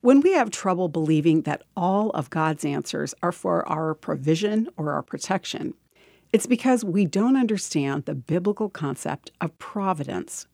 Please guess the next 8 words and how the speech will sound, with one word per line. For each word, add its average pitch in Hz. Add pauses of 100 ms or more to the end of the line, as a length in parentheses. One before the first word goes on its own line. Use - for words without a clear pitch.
(320)
Abraham 208
was 143
the 160
first -
to -
speak -
of 165
God 139